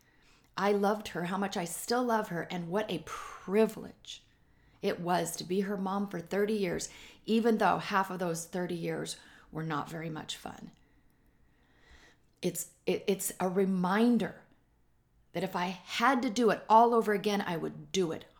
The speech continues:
all over again, even knowing what I know. And that right there is a perspective that can help you.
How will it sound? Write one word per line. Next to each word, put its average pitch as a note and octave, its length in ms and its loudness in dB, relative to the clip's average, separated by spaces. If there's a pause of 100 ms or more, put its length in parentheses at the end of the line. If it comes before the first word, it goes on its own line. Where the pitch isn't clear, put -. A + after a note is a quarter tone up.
(140)
all F#3+ 560 2
over F3+ 320 -2
again, E3 460 -4
even G#3+ 400 2
knowing F3 420 0 (640)
what E3+ 160 -6
I D#3+ 120 -6
know. D#3+ 380 -12 (800)
And G3+ 220 0
that A#3+ 240 4
right B3+ 200 2
there A3+ 180 4
is G#3 120 0
a - 60 -4
perspective G3 560 -4
that D#3+ 180 -4
can G3 120 -6
help G#3 420 -4
you. - 220 -8